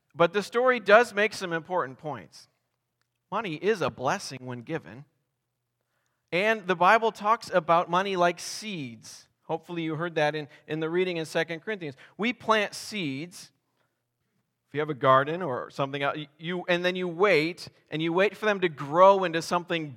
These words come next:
bigger in the future. That's the, the image w-, we're supposed to, to see here. You plant something, you wait, you hope, you, a-, and it grows into something bigger.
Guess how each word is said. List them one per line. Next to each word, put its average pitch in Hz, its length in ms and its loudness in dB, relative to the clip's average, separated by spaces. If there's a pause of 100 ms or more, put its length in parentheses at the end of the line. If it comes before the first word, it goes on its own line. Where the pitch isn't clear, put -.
(120)
bigger 160 420 0
in 135 220 -8
the 131 80 -8
future. 127 540 -16 (1080)
That's 135 200 -8
the, 139 320 -2
the 139 220 -10
image 147 360 -2
w-, 143 160 -14 (500)
we're 143 140 -8
supposed 143 360 -6
to, 147 120 -2
to 160 180 -10
see 208 220 -10
here. 135 240 -6 (1300)
You 147 120 -12
plant 196 360 2
something, 214 320 -4
you 185 140 -6
wait, 165 320 4
you 151 160 -6
hope, 165 300 2
you, 143 160 -8 (180)
a-, 131 180 -2
and 143 160 -4
it 151 140 -8
grows 202 500 4
into 226 160 -4
something 185 380 -6
bigger. 110 360 -6